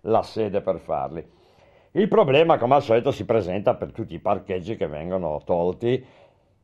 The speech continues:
che sono gli unici parcheggi liberi che ci sono a Chiavari, no? Io non ho mai visto che mettano il circo dove c'è una piazza con i parcheggi a pagamento. Ecco, non capisco perché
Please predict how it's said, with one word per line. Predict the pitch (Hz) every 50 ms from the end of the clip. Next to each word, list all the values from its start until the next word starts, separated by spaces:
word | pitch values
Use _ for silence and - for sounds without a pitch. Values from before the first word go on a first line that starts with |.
| _ _ _
che | - 214 185
sono | - - - 151 147
gli | 113 104
unici | 127 156 160 - - 87
parcheggi | - - 98 82 - - 101 95 78 65
liberi | 73 110 170 180 117 110 110 107 107
che | - 104 -
ci | - 76
sono | - 95 92 73 67
a | 69
Chiavari, | - 139 147 123 85 78 78
no? | 87 101 107
Io | 101 104 131
non | 131 120
ho | 107
mai | 104 113 131 139
visto | 139 147 131 - - 98
che | 90 101
mettano | 117 123 107 - 98 110 143 175
il | 156
circo | - 113 117 113 104 98 - 127 - 95 - - - _
dove | - 120 143 143 139 160 160
c'è | - - 107
una | 95 101 139 151
piazza | - 123 113 95 101 - - 123
con | - 127 120
i | 107 98
parcheggi | 104 95 85 82 - 104 104 95 123
a | -
pagamento. | - 87 78 85 104 131 143 131 - - - 117
Ecco, | 123 113 - 120
non | 143 175 170 165
capisco | 185 151 127 170 208 180 - - 151 143
perché | - 220 214 - 208 156 110 101